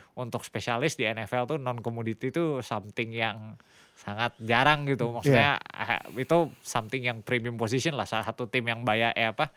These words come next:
Speaker 1: yang figure out that di hard way itu Seahawks kan.
Speaker 2: Iya.
Speaker 1: Mereka lepas kicker terus <laughs> ya gitu jadi ya.
Speaker 2: <laughs> Lepas Stephen Hauschka dapetnya,
Speaker 1: Eh,
Speaker 2: ah.
Speaker 1: ya gitu jadi ya kan. Ya, jadi non commodity in N F L tuh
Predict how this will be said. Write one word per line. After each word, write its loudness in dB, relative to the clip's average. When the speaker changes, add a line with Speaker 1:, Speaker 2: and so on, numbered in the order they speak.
Speaker 1:
yang -10
figure -2
out 2
that 2
di -2
hard 2
way 2
itu 2
Seahawks 4
kan. 0
Speaker 2:
Iya. 6
Speaker 1:
Mereka 4
lepas 2
kicker 4
terus 2
<laughs> -16
ya 6
gitu 8
jadi 8
ya. 10
Speaker 2:
<laughs> 6
Lepas 8
Stephen 6
Hauschka 8
dapetnya, 8
Speaker 1:
Eh, 8
Speaker 2:
ah. 6
Speaker 1:
ya 6
gitu 8
jadi 10
ya 10
kan. 6
Ya, 2
jadi 4
non 2
commodity 2
in 0
N 4
F -2
L 4
tuh 4